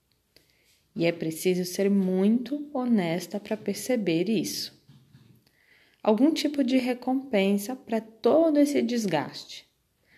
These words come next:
Talvez um lar confortável,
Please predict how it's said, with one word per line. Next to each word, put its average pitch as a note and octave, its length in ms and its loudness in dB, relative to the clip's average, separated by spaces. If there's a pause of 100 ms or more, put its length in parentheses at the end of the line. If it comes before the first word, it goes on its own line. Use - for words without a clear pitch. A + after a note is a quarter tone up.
(480)
Talvez A3 920 4 (180)
um G3+ 180 4
lar E3 280 -2
confortável, A#3 1120 -2